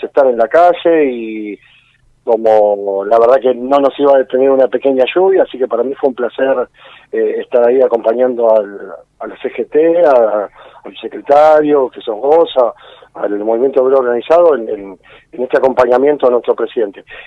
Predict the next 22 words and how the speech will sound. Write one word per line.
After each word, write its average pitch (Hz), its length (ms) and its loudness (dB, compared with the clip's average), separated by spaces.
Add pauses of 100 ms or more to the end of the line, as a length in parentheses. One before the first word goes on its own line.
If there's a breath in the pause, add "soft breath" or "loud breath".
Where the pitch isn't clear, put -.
(100)
Y 175 60 -2
bueno, 208 280 4
la 143 160 4
verdad 156 220 2
que, 139 680 2 (420 soft breath)
que 135 100 -2
hoy 156 240 4
fue 156 440 4
una 139 240 2
jornada 143 400 2
larga, 196 360 4
la 135 120 2
verdad 127 200 0
que 131 300 0
tuvimos 127 340 -4
la 113 120 2
rendición 117 640 -4
de, 107 340 -2
la 104 140 -12
rendición 110 420 -6
de 120 100 -2
cuentas 135 380 0